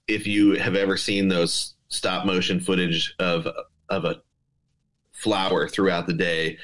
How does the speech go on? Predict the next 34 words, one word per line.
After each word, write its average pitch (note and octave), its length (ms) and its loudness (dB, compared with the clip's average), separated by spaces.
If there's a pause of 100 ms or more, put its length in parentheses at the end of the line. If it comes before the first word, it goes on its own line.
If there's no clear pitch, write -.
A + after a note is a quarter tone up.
(960)
you G2+ 220 0
watch G2 280 2
the F2+ 100 -2
flower F#2 720 0 (460)
move G#2+ 500 4
with G2+ 220 2
the F2 80 -4
sun F2 460 -2
and E2+ 140 -2
continue F#2+ 460 2
to E2+ 80 -2
stretch F#2 420 -2
for F2+ 120 0
the D2+ 120 -2
sun. D#2 460 -2 (640)
And G2 340 -2 (800)
the, F#2 380 -2 (200)
um, F2+ 340 -2
Enlightenment A2 640 0
says, F2+ 480 -2 (180)
well, G#2 100 4
that A#2 380 -2
the G#2+ 100 2
same D3 280 0
way G2+ 140 4
that G2 280 -2
flower A2+ 380 2
just F2+ 280 -2
responds F2 640 0
to - 120 0
the D#2+ 80 -2
sun, D#2+ 340 -2
it D#2 120 -4
just, - 300 -4